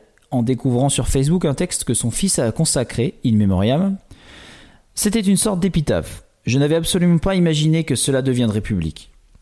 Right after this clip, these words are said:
Je l'ai toujours admiré, j'ai toujours été très fier de lui, et je l'ai écrit en souvenir de lui,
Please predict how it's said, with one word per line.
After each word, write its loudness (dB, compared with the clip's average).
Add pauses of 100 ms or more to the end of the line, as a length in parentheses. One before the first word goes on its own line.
(160)
Je -2
l'ai 0
toujours 0
admiré, 0 (180)
j'ai -2
toujours 0
été -2
très -2
fier -2
de 0
lui, -4 (540)
et 0
je 0
l'ai 2
écrit -2
en -2
souvenir 0
de 0
lui, 0